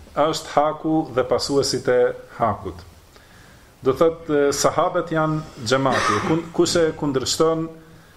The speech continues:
e, xhamatin, sahabeve, ai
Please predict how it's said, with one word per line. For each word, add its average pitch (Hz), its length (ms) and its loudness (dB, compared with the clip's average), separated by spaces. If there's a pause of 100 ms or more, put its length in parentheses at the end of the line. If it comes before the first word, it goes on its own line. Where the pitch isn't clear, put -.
(220)
e, 127 140 -4 (220)
xhamatin, 120 680 0 (440)
sahabeve, 139 760 0 (140)
ai 135 320 0